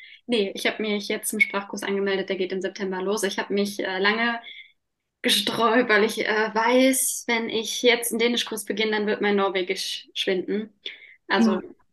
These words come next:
Speaker 1: und eigentlich,
Speaker 2: Ja.
Speaker 1: also ich glaub, wir sind, <laughs> wir beide sind uns zumindest einig, dass Norwegisch <laughs> schöner ist. Aber ich lebe jetzt in Dänemark und möchte jetzt Dänisch lernen und wenn ich irgendwann wieder Norwegisch lernen möchte, dann kann ich das auch wieder herausholen. Aber ich verstehe es ganz gut. Also gerade wenn man langsam spricht und gerade dieses Kopenhagener Dänisch,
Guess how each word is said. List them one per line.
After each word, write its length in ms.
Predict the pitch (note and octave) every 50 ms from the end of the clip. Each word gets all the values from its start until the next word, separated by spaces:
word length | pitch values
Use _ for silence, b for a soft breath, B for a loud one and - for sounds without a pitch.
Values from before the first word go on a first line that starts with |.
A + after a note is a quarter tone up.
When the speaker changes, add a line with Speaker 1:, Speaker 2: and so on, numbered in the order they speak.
| _ -
Speaker 1:
und 240 | G3+ G3+ - - _ _ _ _ - _ _ -
eigentlich, 480 | G3+ G3+ G3+ G3+ G#3 G3 G3 G3 G3
Speaker 2:
Ja. 80 | - - -
Speaker 1:
also 140 | F3+ F3+
ich 140 | G3 F#3+ -
glaub, 180 | - G3+ - -
wir 80 | F#3+
sind, 120 | F#3 - -
<laughs> 200 | G#3 B3+ - -
wir 160 | G#3+ A#3+ B3+
beide 180 | B3 A#3+ F#3+ G3+
sind 120 | G3+ G#3
uns 120 | F#3+ G3 -
zumindest 260 | F#3 F#3 F#3 F3+ -
einig, 240 | E3+ F3 F3+ F#3 -
dass 140 | F#3+ F3+ -
Norwegisch 340 | G3 G3 G3 G3 F#3+ - -
<laughs> 120 | - - -
schöner 400 | B3+ B3+ B3+ B3 A3 - A#3 A#3
ist. 200 | B3+ - - B B B B B B3 A#3+ B3 B B -
Aber 260 | - F#3+ G3 G3 G3+ G3+ G3+ -
ich 120 | G#3+ -
lebe 200 | A#3+ B3+ C4 A3+
jetzt 100 | G#3+ -
in 60 | G3+ F3+
Dänemark 360 | G#3 G#3+ G#3 G#3 G3 F#3+ F#3+
und 80 | G3 F#3
möchte 200 | F#3 F#3 - -
jetzt 140 | - - -
Dänisch 260 | F#3+ F#3 F#3+ F#3 -
lernen 260 | F#3 F#3+ F#3 F#3 F#3
und 40 | F3+
wenn 120 | F#3 F3+ F3+
ich 120 | F#3 -
irgendwann 260 | G3 G3 - - G3 F#3+
wieder 160 | F3 F#3 F#3+
Norwegisch 380 | F#3 F#3+ G3 F#3+ - - -
lernen 260 | - D2 D2 - - -
möchte, 220 | - - - -
dann 280 | - F#2+ - - - -
kann 140 | - -
ich 60 | - -
das 140 | - - -
auch 140 | - - -
wieder 300 | - - - F#3+ G3+ - b b b b b b b b b b _ -
herausholen. 360 | F3+ F3+ - F#3 - G#3+ G#3
Aber 100 | A3+ B3+
ich 80 | A#3+ -
verstehe 320 | B3+ A#3 - - G3+ G3+
es 240 | G3+ G3+ - - _ _ _
ganz 240 | - G3 F#3+ F#3+ -
gut. 200 | - F#3+ F#3 -
Also 180 | F#3+ F#3+ F#3+ F#3+
gerade 240 | - G#3 G#3 G#3+ G3
wenn 80 | G3+
man 140 | G#3 G#3 G3+
langsam 300 | G3+ G3+ G3+ G3+ G3+ G3+
spricht 320 | G3+ - - G#3 G3+ - G3
und 120 | G#3 G#3
gerade 280 | A3 G#3+ G#3+ A3+ G3+ G#3+
dieses 240 | G#3 G#3+ G3+ - -
Kopenhagener 840 | - G#3 - G#3+ G#3 G3 - G#3 G#3 A3+ A#3 A#3 A#3 A#3 A#3 A#3
Dänisch, 580 | A3+ A3+ A#3 A#3+ A#3+ A#3+ B3 B3+ B3+ - -